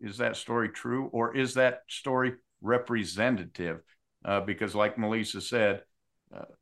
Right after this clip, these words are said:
for one letter, could this have happened? Okay, I'll grant you this could have happened, but it's certainly not the norm. And to use one story to say that, eh, everything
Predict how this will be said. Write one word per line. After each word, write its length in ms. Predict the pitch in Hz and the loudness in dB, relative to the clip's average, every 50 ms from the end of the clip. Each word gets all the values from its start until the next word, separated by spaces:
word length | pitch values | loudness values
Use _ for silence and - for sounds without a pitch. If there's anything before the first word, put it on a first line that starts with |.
| _ _ _ - 349 392 - - _ _ _ _ _ | _ _ _ -18 -18 -16 -18 -20 _ _ _ _ _
for 180 | - 120 110 107 | -4 -2 -2 0
one 320 | 117 123 143 156 165 160 | 4 6 6 6 8 8
letter, 320 | 151 147 147 147 151 147 | 6 6 6 6 4 2
could 240 | 147 - - 151 143 | 0 0 0 0 2
this 200 | 139 151 147 - | 2 0 0 0
have 120 | 147 123 - | -2 0 2
happened? 560 | 135 127 131 131 127 - 135 135 135 131 127 - | 4 6 6 6 4 4 0 0 0 0 -2 -2
Okay, 400 | 131 131 127 - 107 104 107 - - | -2 -2 0 0 2 2 0 0 2
I'll 220 | 104 107 120 127 | 2 2 2 2
grant 260 | 120 117 113 117 113 | 2 2 2 2 2
you 140 | 117 117 117 | 0 -2 -2
this 220 | 104 104 101 - - - | -2 -4 -6 -8 -10 -14
could 340 | - - - 190 190 170 123 | -18 -2 2 4 6 6 6
have 140 | 110 90 87 | 4 2 2
happened, 500 | 95 92 87 85 - - 92 92 98 98 - _ _ _ _ _ _ _ _ _ _ _ | 2 2 2 2 0 -2 -4 -4 -4 -8 -10 _ _ _ _ _ _ _ _ _ _ _
but 120 | - 127 123 | 4 4 6
it's 200 | 123 123 - - | 4 4 2 2
certainly 360 | 185 180 135 - 123 120 117 | 2 2 2 4 2 4 4
not 280 | 110 107 101 98 - | 6 4 4 4 2
the 80 | - 101 | -2 -2
norm. 520 | 98 98 95 92 90 90 87 90 92 92 - - | -2 0 0 0 2 2 0 0 -2 -6 -6 -4
And 180 | 101 98 90 101 | -4 -4 -4 -4
to 60 | 104 | -2
use 320 | 104 110 120 120 110 98 | 0 0 0 0 0 -2
one 360 | 98 95 107 120 127 135 127 | -4 0 2 4 6 6 4
story 640 | - - - - 120 110 110 107 107 107 104 104 104 | 2 0 0 0 2 2 4 4 4 4 2 0 -2
to 160 | - - 104 | -4 -4 -4
say 600 | 95 - - 113 104 104 104 104 104 104 104 - - _ _ _ - | -4 -2 0 2 2 4 4 4 2 0 -2 -4 -8 _ _ _ -4
that, 240 | 101 101 98 - - _ | -4 -4 -4 -6 -10 _
eh, 380 | 110 110 110 110 110 107 104 - - - _ _ - | -4 0 2 4 4 4 2 0 -4 -10 _ _ -2
everything 760 | 113 117 117 113 113 107 107 - 107 101 101 101 98 98 | -2 0 0 0 0 -2 -2 -2 -4 -2 -2 -2 -4 -6